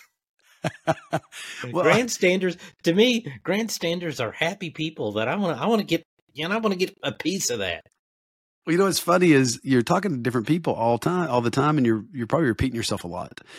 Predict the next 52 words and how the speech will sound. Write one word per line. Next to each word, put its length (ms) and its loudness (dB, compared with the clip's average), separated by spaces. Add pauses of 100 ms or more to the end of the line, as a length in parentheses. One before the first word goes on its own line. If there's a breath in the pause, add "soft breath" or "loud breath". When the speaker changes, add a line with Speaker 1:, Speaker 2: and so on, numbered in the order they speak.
(120)
Speaker 1:
So 200 2
it's, 160 2
Speaker 2:
Yeah. 100 -8
Speaker 1:
it's 160 -4
kinda 200 2
like 240 4
if, 120 -6
if 220 -4
I 80 6
did 180 2
it 80 2
one 200 4
time 480 2 (100)
in 120 -2
a, 60 0
in 140 -2
a 60 2
big 300 2
group, 340 2 (180)
she 180 -2
would 120 -2
just 140 -6
let 140 -2
it 60 -4
go. 280 -4
But, 160 -8
you 120 -2
know, 60 2
if 80 -4
she 120 -2
hears 240 2
it 140 -6
ten 220 4
times, 460 2
it's 100 0
just 200 0
like, 260 -2 (340 loud breath)
"Oh 120 4
my 140 2
gosh, 280 2
Speaker 2:
You're 80 0
Speaker 1:
she's 60 -6
telling 280 4
everybody." 560 2
Speaker 2:
grandstanding. 260 -8
<laughs> 560 -14
Speaker 1:
And, 380 0
and, 120 0 (120)
Speaker 2:
Yeah. 80 2
Speaker 1:
and 140 2
specifically, 800 0 (160)
specifically, 640 0